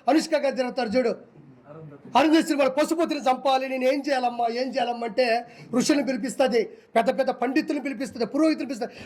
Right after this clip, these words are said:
లాస్ట్కి ఆకుల మధ్యన బతికి అఘోరాల దగ్గరికి వెళ్తుంది. అదంతా చూసి, "అరుంధతి,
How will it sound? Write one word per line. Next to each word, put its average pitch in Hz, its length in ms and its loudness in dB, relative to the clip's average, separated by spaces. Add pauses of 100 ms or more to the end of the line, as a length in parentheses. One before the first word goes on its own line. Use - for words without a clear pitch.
(100)
లాస్ట్కి 302 720 4
ఆకుల 269 340 2
మధ్యన 247 260 -2
బతికి 226 280 -6
అఘోరాల 226 320 2
దగ్గరికి 190 340 -4
వెళ్తుంది. 185 340 -4 (680)
అదంతా 254 580 4
చూసి, 247 160 -4
"అరుంధతి, 190 920 0